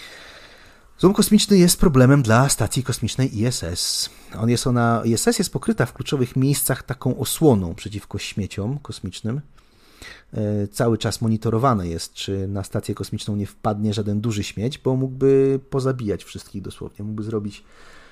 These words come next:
e, dziurę w stacji kosmicznej, mógłby, no, zniszczyć jakieś ważne, istotne dla życia moduły.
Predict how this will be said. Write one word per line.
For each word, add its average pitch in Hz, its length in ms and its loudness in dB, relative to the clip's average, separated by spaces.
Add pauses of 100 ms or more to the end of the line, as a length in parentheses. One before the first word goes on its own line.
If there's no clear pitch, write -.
(280)
e, - 40 -8 (1300)
dziurę 143 480 -2 (240)
w 110 300 -6
stacji 120 320 -6
kosmicznej, 120 580 -8
mógłby, 107 520 -4 (800)
no, 120 200 -4
zniszczyć 120 400 -4
jakieś 110 280 -6
ważne, 120 340 0
istotne 113 360 -4
dla 107 140 -2
życia 107 240 -8
moduły. 104 380 -4